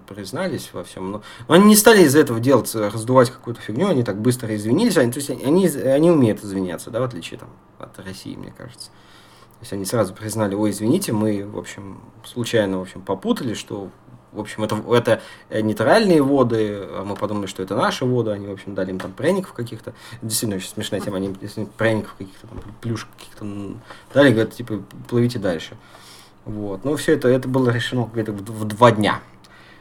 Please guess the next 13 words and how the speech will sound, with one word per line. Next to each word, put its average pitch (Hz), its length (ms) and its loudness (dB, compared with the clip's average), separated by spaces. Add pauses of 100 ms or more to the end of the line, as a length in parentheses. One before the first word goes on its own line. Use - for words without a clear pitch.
(140)
Вот. 104 400 -6
Вот, 107 180 -8
ну, 120 220 -2
примерно 123 400 0
то 120 100 2
же 110 100 0
самое 117 220 2
происходит 117 380 -4
с - 40 -8
китайскими, 160 760 2 (120)
э, 139 460 0 (800)
нарушителями 123 720 0 (240)
границы, 113 800 0